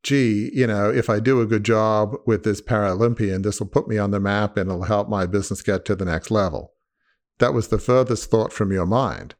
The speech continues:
"I can help this woman," is what you were thinking. "I can help this Paralympic athlete. You know, I can help her feel better about herself and empower her." And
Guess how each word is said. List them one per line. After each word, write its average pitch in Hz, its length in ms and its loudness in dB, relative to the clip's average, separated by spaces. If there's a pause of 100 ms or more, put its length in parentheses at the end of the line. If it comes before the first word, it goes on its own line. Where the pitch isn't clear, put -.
(440)
"I 123 120 2
can 117 160 0
help 123 420 0
this - 320 -4
woman," 95 380 -2 (580)
is 107 180 -2
what 104 180 2
you 113 100 -2
were 90 100 -4
thinking. 90 400 -4
"I 113 120 0
can 113 160 -2
help 120 320 -2
this - 140 -8
Paralympic 98 760 -2
athlete. - 600 -4
You 104 120 -2
know, 92 100 -2
I 104 80 -2
can 90 160 -6
help 113 200 0
her 107 60 -4
feel 95 180 -4
better 104 280 2
about 101 260 0
herself 101 500 -2
and 90 200 -10 (460)
empower 107 460 0
her." 101 320 2
And 80 200 -6